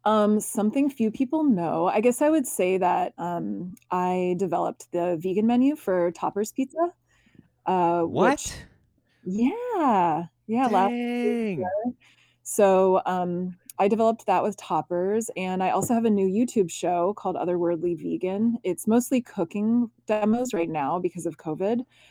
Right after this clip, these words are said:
Speaker 1: um, but we do have a new episode coming out, uh, featuring local animal sanctuaries. So I just started that two or three months ago.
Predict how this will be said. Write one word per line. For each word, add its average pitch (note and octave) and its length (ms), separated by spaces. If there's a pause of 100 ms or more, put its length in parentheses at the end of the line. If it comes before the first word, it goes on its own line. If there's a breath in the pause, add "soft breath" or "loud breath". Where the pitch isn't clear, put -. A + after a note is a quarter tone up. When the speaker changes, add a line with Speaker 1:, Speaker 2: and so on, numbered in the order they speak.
(160 soft breath)
Speaker 1:
um, F#3 160
but F#3 120
we G3 120
do F#3 240
have F3 300
a E3 100
new E3+ 340
episode E3 400
coming E3 300
out, - 300 (260)
uh, D#3+ 140
featuring E3+ 500
local D#3 420
animal E3+ 300
sanctuaries. - 960 (400)
So - 140
I F3 60
just A3+ 280
started G3 320
that E3 360
two - 200
or A3 80
three F#3+ 180
months D#3+ 280
ago. F#2 280